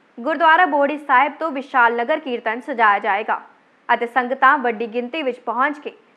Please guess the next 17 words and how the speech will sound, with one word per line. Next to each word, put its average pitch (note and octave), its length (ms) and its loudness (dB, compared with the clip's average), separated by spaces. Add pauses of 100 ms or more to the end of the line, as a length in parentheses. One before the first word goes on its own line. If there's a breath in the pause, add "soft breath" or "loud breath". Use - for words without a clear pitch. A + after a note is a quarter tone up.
(120 soft breath)
ਗੁਰੂ D4 220 -2
ਸਾਹਿਬ D#4+ 360 2
ਦਾ F4+ 120 4
ਆਸ਼ੀਰਵਾਦ B3+ 580 2
ਪ੍ਰਾਪਤ G#3+ 360 2
ਕਰ - 200 -2 (360)
ਆਪਣਾ D#4+ 340 4
ਜੀਵਨ A3+ 380 -6
ਸਫਲਾ A3+ 400 0
ਕਰਨ। G#3 320 -4 (540)
ਇਸ D#4 200 2
ਮੌਕੇ E4 360 0
ਸੀਨੀਅਰ D#4 380 -6
ਮੀਤ D#4 220 -8
ਪ੍ਰਧਾਨ C#4 400 -4 (140)
ਹਰਭਜਨ A#3+ 440 0
ਸਿੰਘ B3+ 200 -10